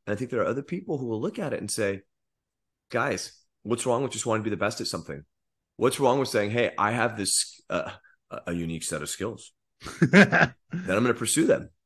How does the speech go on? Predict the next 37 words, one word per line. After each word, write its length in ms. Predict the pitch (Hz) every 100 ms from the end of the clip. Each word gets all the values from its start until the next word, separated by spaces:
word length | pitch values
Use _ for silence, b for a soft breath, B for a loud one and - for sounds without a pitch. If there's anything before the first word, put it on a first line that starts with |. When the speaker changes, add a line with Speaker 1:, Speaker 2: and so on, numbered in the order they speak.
| _ _ _ _ _ _ _ _
Speaker 1:
and 120 | 113
I'm 120 | 113
gonna 200 | 127 127
hone 280 | 110 107 104
them. 320 | 95 123 208 _ _ _ _ _ _
And 180 | 107 98
by 180 | 110 123
God, 340 | 117 120 110 -
I'm 180 | 110 151
gonna 220 | 147 117
dr-,'" 160 | 101 -
and 260 | 127 117 127
you 100 | 156
can 160 | 139
see 240 | 113 190 208
it. 160 | - -
"I'm 180 | 113 120
gonna 140 | 131
draw 240 | 117 95 90
a 40 |
lot 600 | 87 92 107 117 104 -
of 160 | 92 80
satisfaction 1000 | - 98 95 - 98 101 - - 85 - _ _
and 140 | 80 85
happiness 720 | 110 120 123 107 92 85 - b -
and 120 | 90
confidence 680 | - - 113 117 98 82 -
and 120 | 92 82
self-worth 840 | - 98 - 95 104 131 98 - _ b -
and 100 | 95
accomplishment 960 | 87 - 123 135 147 117 - 90 76 _ _ _ _ _ _ _ _ _ -
from 120 | 92
how 320 | - - 143
good 240 | 127 135
I 120 | 123 101
do 180 | 101 85
that." 220 | 62